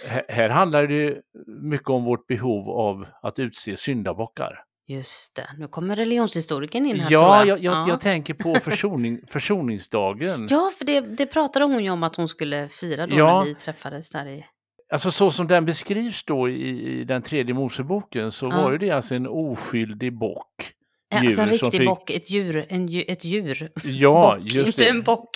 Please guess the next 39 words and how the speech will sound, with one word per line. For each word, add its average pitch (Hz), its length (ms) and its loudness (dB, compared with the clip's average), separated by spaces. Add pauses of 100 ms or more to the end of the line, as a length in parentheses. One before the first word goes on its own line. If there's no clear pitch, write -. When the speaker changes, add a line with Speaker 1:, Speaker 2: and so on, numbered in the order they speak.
(280)
Speaker 2:
<laughs> - 340 -8
Speaker 1:
Nej, 135 120 6
Speaker 2:
Inte 143 120 6
en 226 80 4
kåtbock. 220 760 -2 (180)
Speaker 1:
nu, - 80 -4
nu, 147 100 2
Speaker 2:
Nej. 185 160 2
Speaker 1:
nu 147 100 4
tror 143 320 4
jag 135 100 4
du 127 100 2
är 123 80 2
skadad 113 600 0
av 113 120 4
ditt 117 260 0
Speaker 2:
<laughs> - 0 -
Speaker 1:
yrkesval 123 760 0
här, 107 220 -2
alltså, - 200 0
Speaker 2:
Förlåt. 107 280 2
Speaker 1:
utan, 113 240 0
eh, 120 160 -10 (540)
jag 120 220 0
pratar 165 340 6
Speaker 2:
Jag 127 60 2
Speaker 1:
om 131 60 0
en 135 140 0
getabock. 135 920 2
Speaker 2:
Ja, 202 60 2
en 208 120 2
getabock, 175 680 -4
okej. 143 240 -10
Speaker 1:
Ja. 110 240 -2
Speaker 2:
Mm. 160 200 0 (200)
Speaker 1:
Där, 143 440 6
där 139 280 2
man 135 180 0
då 131 240 0